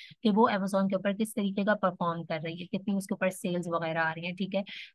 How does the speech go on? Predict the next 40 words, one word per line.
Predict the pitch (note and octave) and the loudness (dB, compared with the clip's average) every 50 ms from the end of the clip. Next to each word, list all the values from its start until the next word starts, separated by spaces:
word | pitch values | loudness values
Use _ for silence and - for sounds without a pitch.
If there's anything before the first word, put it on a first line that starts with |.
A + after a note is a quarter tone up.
| _ - | _ 4
बीएसआर | G#3+ G#3+ A3+ A3+ - A3+ G#3+ G#3+ | 6 6 6 6 6 2 2 4
का | - A3 G3 | 2 2 4
direct | F#3 F3+ F3+ F#3 G3+ G3+ - | 4 4 4 4 2 2 4
ताल्लुक | G#3 G3 F#3+ F#3+ G3 G3 | 4 4 4 4 0 0
sales | - - F#3 F#3 F#3+ - | -2 -2 0 0 0 -2
के | - F#3+ | -4 -2
साथ | - F#3 F3+ F3 E3+ | 0 0 0 0 0
होता | E3 - - E3+ | -6 -4 -4 -6
है। | F3+ F#3 - _ _ _ _ _ _ - - _ _ _ _ _ - A#3+ | -6 -6 -10 _ _ _ _ _ _ -20 -20 _ _ _ _ _ 0 2
अब | G#3 F#3 | 4 6
यहाँ | G#3+ G#3 G#3+ A#3+ A#3 | 6 6 6 6 6
पे | C#4 C4 | 6 6
logic | A3+ G#3 G3+ F#3+ F#3+ A#3+ A3 - | 8 8 8 8 6 4 0 0
ये | G#3+ G#3 G#3+ | 0 2 4
है | G#3 G#3 G#3+ | 2 2 2
कि | A#3 A3 | 2 0
बीएसआर | F#3 F#3+ F#3+ F#3 F#3+ - A3+ G#3+ G#3 | 0 0 -2 -2 -2 0 0 0 0
जितना | F#3+ - G3+ F#3+ - A#3 C4+ C4+ B3 G#3+ | 0 -2 -4 0 4 6 6 6 6 6
कम | - G3+ F#3+ G3 G#3+ G#3 G3+ | 4 4 6 6 6 4 4
होगा | G3 F#3+ F#3+ F3+ G3 F#3+ F#3+ G3 - | 2 2 4 4 4 4 4 4 0
उतना | G3 F#3+ G3+ F#3+ G3 F#3+ F#3 - | -2 0 2 4 4 4 2 2
अच्छा | G3 F3 E3+ - - - E3+ | -2 -6 -6 -8 -10 -8 -8
है, | E3 E3+ - _ _ _ - | -8 -8 -10 _ _ _ -4
ठीक | - A3 G3 - | -2 -2 -2 -2
है। | G3 F#3+ - - - - - _ - - | -6 -8 -8 -12 -20 -20 -20 _ 0 4
यहाँ | G#3 G3 G#3 | 6 6 6
पे | G3+ G#3+ | 6 6
हमने | G#3+ G3+ G#3 G#3+ G3+ | 6 6 4 4 2
ट्वेंटी | G#3 G#3 G3+ F#3+ A3 A3 | 2 2 2 4 4 2
थाउजेंड | G#3+ G#3+ G3+ F#3+ F#3 G3+ G3+ G3 | 4 6 4 6 4 2 2 2
लिखा | F#3+ F#3+ F#3+ - G3 | 2 0 2 2 2
हुआ | F#3 F#3 F#3+ | 2 4 4
है, | F#3+ F#3+ | 2 2
अगर | F3+ F3+ E3 F#3+ F#3+ F#3 | 2 2 2 2 2 2
वो, | F3+ F#3+ F#3+ F#3+ F#3+ - - - - - - | 2 -2 -2 -2 -2 -4 -10 -18 -10 0 4
अ, | F#3 F3+ F3+ F3+ F3+ F3+ F3+ F3+ F3+ | 4 6 6 6 4 2 0 0 2
टू | A3+ G#3 G#3 | 2 2 4
थाउजेंड | G3+ G3+ F#3+ F#3 F3 F#3+ F#3 F#3 F3+ | 6 4 4 4 4 0 -2 -2 -2
है, | F3 F#3 F3+ F3 F3 E3+ | -2 0 0 0 0 -2
फ़ोर | E3+ E3+ G3+ G3 G3 | -2 -2 -2 -2 -2